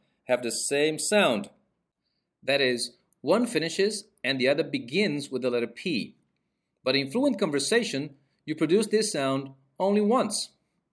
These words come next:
Stop pushing. Here's another example. If we say, "She refused to go," we drop the letter D at the end of "refused,"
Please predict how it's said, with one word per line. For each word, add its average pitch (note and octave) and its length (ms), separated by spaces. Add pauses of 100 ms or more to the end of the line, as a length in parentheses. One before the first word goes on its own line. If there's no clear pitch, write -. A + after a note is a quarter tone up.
Stop C3 480
pushing. C3 400 (1040)
Here's E3 280
another E3 220
example. D3+ 640 (720)
If - 160
we D3+ 80
say, C#3+ 580 (220)
"She - 220
refused D#3+ 400
to D#3+ 60
go," B2+ 440 (600)
we B2+ 120
drop C#3 300
the D3+ 80
letter C#3+ 180
D C#3 600 (100)
at - 160
the A#2 120
end B2+ 140
of B2 300 (160)
"refused," A#2+ 720